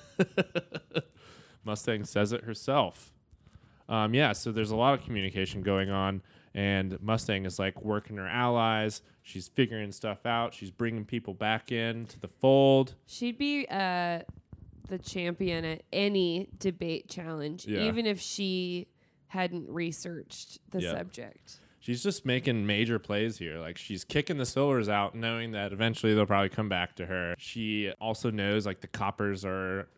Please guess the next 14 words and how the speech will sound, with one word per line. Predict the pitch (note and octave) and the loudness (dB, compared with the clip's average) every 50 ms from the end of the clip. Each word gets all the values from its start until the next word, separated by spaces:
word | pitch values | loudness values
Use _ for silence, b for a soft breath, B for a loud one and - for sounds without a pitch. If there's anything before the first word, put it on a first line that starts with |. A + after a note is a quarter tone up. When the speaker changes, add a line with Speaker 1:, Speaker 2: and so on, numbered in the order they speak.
| _ _ - - | _ _ -14 -10
Speaker 1:
going | - G2+ G2+ G#2 G2+ G2+ | -6 -4 -4 -4 -4 -4
to | - G2+ | -4 -4
betray | G#2+ G2+ - - - G#2+ G#2 G2+ | -4 -6 -4 -2 0 2 2 2
her, | G#2+ G#2 G2+ G2+ G#2 G2+ | 2 0 0 0 0 -2
so | - - G2 | -2 -4 -6
she's | - - G#2+ F#2+ - | -4 -6 -10 -8 -4
gotta | - G2+ F#2+ G2+ G2 F#2+ - b b b b b - | -4 -2 -2 -2 -4 -4 -8 b b b b b -4
get | B2 A2+ G2+ - - - _ _ - | -2 -2 -2 -4 -8 -16 _ _ -8
Dancer | A#2+ G#2+ A2 G#2+ - - A2 G#2+ | -6 -4 -4 -4 -4 -4 -4 -4
back | F2+ - G#2+ G#2+ G#2+ - - | -2 0 0 0 0 0 -4
in | G#2+ G#2 | -6 -6
the | G2+ | -6
fold, | - - - C3+ C3 C3 B2+ B2 B2 B2 A#2+ A#2+ G#2 G#2+ | -8 0 4 6 8 8 8 8 8 6 6 4 2 0
and | G2 F#2+ F#2 F2+ | -2 -2 -4 -8